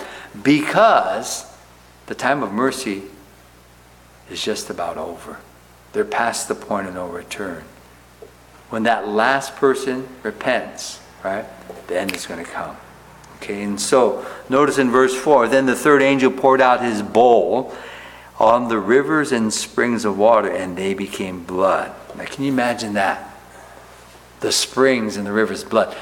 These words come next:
The drinking water. So think about it. How long can you last without drinking water?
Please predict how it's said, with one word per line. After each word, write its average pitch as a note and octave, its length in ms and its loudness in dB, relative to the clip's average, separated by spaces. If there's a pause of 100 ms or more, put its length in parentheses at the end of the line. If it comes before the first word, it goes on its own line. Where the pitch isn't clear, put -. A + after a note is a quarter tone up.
(160)
The C3 140 2
drinking F3+ 560 4
water. A#2+ 340 6 (640)
So - 140 0
think G#3+ 200 2
about D#3 220 4
it. - 80 -6
How A3 140 6
long B3 240 2
can G3 140 -2
you D#3+ 100 2
last D#3+ 280 4
without C3 140 4
drinking C3 300 -2
water? F2 280 -4